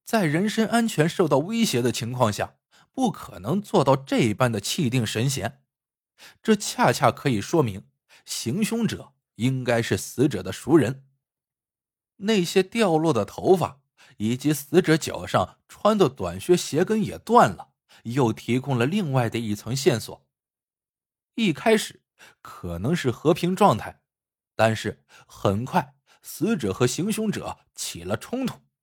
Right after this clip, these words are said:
在挣扎过程中，死者的头发被扯掉不少，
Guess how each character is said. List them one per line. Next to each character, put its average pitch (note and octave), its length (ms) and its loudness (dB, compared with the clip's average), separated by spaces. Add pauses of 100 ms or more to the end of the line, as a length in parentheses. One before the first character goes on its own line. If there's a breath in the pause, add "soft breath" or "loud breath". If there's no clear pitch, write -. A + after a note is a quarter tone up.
(300 soft breath)
在 A2 180 2
挣 A#3+ 260 -6
扎 A2+ 180 4
过 C3 160 4
程 A#2 200 -6
中， C#3+ 260 -2 (240)
死 F#3 380 4
者 A2 120 -6
的 A2 120 0
头 E3 260 2
发 A#2+ 340 2
被 A#2 140 2
扯 E2+ 380 -8
掉 C3+ 160 2
不 C3 160 2
少， - 240 -8